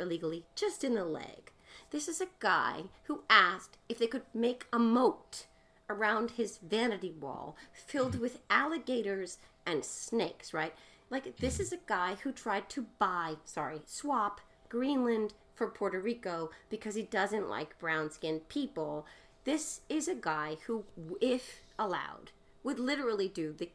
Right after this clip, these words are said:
most outlandish, insane, crazy things. That said, they have allowed him to do what, by any other standard,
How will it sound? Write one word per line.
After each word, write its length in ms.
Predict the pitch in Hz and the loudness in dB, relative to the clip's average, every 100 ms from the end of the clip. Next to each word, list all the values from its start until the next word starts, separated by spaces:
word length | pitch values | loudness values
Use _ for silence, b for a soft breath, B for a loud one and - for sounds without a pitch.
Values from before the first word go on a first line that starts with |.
| - | -10
most 540 | 170 175 196 196 - | -4 0 2 0 -2
outlandish, 540 | 170 180 165 156 156 - | -4 -2 -4 -6 -8 -6
insane, 440 | 180 175 165 160 - | -6 -4 -6 -6 -8
crazy 300 | 165 165 165 | -6 -6 -6
things. 420 | 285 247 - - b b b | -4 -4 -4 -10 b b b
That 260 | 156 156 - | -6 -6 -6
said, 400 | - 254 180 160 - B B B | -4 -2 -2 -4 -12 B B B
they 160 | - 196 | -2 -2
have 260 | 214 320 302 | 0 0 2
allowed 560 | 208 165 202 466 359 - | 0 10 12 12 8 2
him 380 | 165 151 113 202 - _ _ - | -10 -14 -12 -14 -14 _ _ -6
to 140 | 247 | -4
do 500 | 175 160 160 - 208 - _ _ _ _ b b b _ _ _ - | -2 -4 -6 -8 -10 -14 _ _ _ _ b b b _ _ _ -4
what, 340 | 175 220 - | 0 2 2
by 180 | 175 165 190 | -2 0 0
any 280 | 233 202 | 2 2
other 160 | 165 156 | 0 -6
standard, 680 | - 175 180 156 139 185 | -6 -2 0 -2 -6 -10